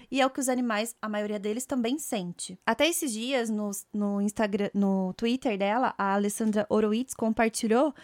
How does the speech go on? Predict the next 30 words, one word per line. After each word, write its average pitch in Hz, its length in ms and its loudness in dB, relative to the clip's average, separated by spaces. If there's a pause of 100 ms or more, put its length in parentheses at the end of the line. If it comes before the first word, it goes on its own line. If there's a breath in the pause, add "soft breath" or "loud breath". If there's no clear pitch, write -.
(400 loud breath)
um 202 600 2
post 247 420 2
de 185 160 -2
um 208 160 2
dos 196 180 -2
seus, 196 440 -4
é, 185 180 -4
seguidores 214 640 2 (220 loud breath)
falando 240 260 4
sobre 240 160 2
uma 240 120 4
pesquisa 247 400 -2 (100)
em 233 160 2
ratos, 220 540 -2 (280 loud breath)
que - 160 0
os 226 120 2
ratos, 262 540 -2
eles 233 320 -2 (280)
se - 180 -4
protegiam 277 680 2
durante 240 320 2
uma 254 100 2
pesquisa 240 640 -2
em 233 100 0
que - 160 -2
um 247 100 4
deles 233 240 2
estava 226 280 -4
sendo 214 280 -4
machucado. 208 760 0